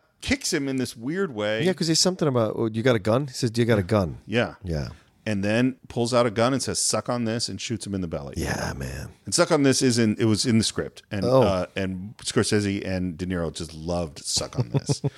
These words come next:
Speaker 2: <laughs>
Speaker 1: But then it's De Niro's idea that rather than going straight into the building, that he walks over and sits on the stoop.
Speaker 2: I love that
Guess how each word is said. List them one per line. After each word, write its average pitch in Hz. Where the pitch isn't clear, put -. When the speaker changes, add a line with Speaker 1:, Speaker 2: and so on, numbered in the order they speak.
Speaker 2:
<laughs> -
Speaker 1:
But 131
then 143
it's 117
De 110
Niro's 156
idea 104
that 107
rather 151
than 147
going 104
straight 147
into 175
the 139
building, 196
that 139
he 147
walks 170
over 196
and 170
sits 220
on 202
the 156
stoop. -
Speaker 2:
I 180
love 156
that 139